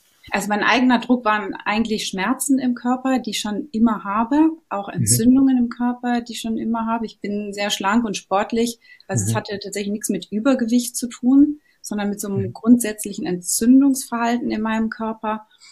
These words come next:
Speaker 1: und tatsächlich auch eine ganz private Geschichte von meiner Mutter, die über, ja, die falsche Ernährung, ähm,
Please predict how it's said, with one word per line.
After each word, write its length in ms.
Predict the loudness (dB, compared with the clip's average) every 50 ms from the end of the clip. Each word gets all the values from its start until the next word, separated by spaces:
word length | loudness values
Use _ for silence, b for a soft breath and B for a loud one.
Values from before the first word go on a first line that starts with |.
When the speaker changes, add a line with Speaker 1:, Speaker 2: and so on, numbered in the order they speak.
| b b b b 2
Speaker 1:
und 300 | 6 8 10 10 8 8
tatsächlich 560 | 4 0 0 -2 -2 -2 -2 -4 -4 -2 -2
auch 180 | -2 -2 -2
eine 240 | -2 -4 -4 -6 -8 -10
ganz 240 | -10 -10 -10 -12
private 380 | _ -10 -6 -4 -4 -4 -6 -8
Geschichte 380 | -10 -10 -8 -10 -10 -12 _ -20
von 180 | -16 -12 -10
meiner 260 | -6 -4 -4 -2 -2
Mutter, 500 | -2 0 -2 -2 0 0 0 0 -2 -4 -6 _ _ _
die 380 | -10 -10 -8 -6 -8 -8 -10 -10
über, 680 | -14 -14 -14 -12 -12 -8 -6 -4 -4 -2 -4 -4 -6 -10 _ _ _ _ _ _
ja, 240 | -10 -10 -10 -10 -12 _ _ _
die 80 | -18 -14
falsche 340 | -10 -6 -4 -4 -2 -2 -4
Ernährung, 580 | -4 -4 -2 -2 -2 -2 -2 -2 0 0 0 -2 -2
ähm, 480 | -4 -6 -8 -8 -8 -10 -12 -14 -14